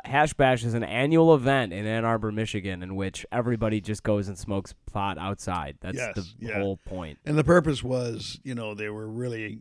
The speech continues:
Speaker 2: uh, against the marijuana laws and, and the laws against hashish and all that stuff. And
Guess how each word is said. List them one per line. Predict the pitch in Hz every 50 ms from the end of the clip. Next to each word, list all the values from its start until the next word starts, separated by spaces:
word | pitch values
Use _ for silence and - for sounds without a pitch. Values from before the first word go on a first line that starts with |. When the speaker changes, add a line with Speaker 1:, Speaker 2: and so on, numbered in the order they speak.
| -
Speaker 2:
uh, | 120 110 107 104 101
against | 98 87 - 123 117 113 - - -
the | - -
marijuana | 117 120 113 113 110 110 113 110 110 110 107
laws | 107 107 107 107 104 104 104 - -
and, | 104 104 101 98 - - -
and | - 110 104 101
the | 101
laws | 104 104 104 104 107 104 -
against | - 107 101 110 98 - - -
hashish | - 113 110 104 - - 113 107 104 104 101 - -
and | 117 110
all | 107 104 101
that | 101 101 101 113
stuff. | - - - - - - _ -
And | - 110